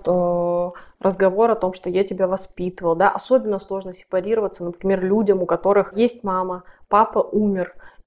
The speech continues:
и, а, у мамы есть сын или дочь, да, уже взрослый. И, конечно, представьте, какое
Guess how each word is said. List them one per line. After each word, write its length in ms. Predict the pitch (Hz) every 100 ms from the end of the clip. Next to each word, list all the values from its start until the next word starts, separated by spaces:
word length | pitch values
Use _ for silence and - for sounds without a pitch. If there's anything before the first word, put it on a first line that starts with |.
| -
и, 460 | 196 202 202 202 190 -
а, 720 | 190 185 180 180 180 175 - - - - -
у 160 | 180 185
мамы 280 | 196 220 196
есть 280 | 196 190 -
сын 220 | 214 202
или 120 | 180
дочь, 260 | 175 190 180
да, 180 | 175 208
уже 180 | 190 180
взрослый. 720 | 180 190 196 185 - 175 - _ - - -
И, 40 | -
конечно, 600 | 220 254 311 311 226 185
представьте, 520 | 196 196 - 285 277
какое 480 | 214 185 214 220 208